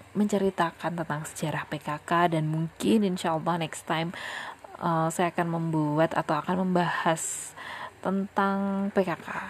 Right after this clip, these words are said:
all about P K K, insya Allah. Jadi mohon izin ya, Bu, ya, biar masyarakat juga lebih mengerti, memahami atau apa itu P K K, tidak, eh, memandang sebelah mata tentang P K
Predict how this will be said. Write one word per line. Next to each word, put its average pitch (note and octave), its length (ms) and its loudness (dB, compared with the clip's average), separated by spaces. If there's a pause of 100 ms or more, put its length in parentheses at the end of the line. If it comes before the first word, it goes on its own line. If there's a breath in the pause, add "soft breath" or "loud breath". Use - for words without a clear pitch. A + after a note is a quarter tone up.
(340)
all F#3 320 8
about D#3 400 2 (160)
P C#3+ 160 -6
K C#3 320 -8
K, - 240 -10
insya - 400 -6
Allah. D3 560 0
Jadi D#3+ 240 -4
mohon E3 240 -2
izin F3 320 -2
ya, E3+ 80 2
Bu, D#3 160 -6
ya, D3+ 160 0
biar D3 240 -2 (480 loud breath)
masyarakat E3+ 480 -2
juga D#3+ 320 -2
lebih D#3 320 -2
mengerti, F#3+ 560 0
memahami E3+ 800 0
atau D#3+ 240 -6 (160)
apa - 320 0
itu - 160 -8
P D#3 80 -4
K E3 320 -6
K, E3+ 320 2
tidak, D#3 240 -2 (640 loud breath)
eh, D#3 160 2
memandang D#3+ 480 0
sebelah D#3 320 -2
mata D3+ 560 0
tentang D3+ 400 -6
P D#3 80 -6
K - 240 -2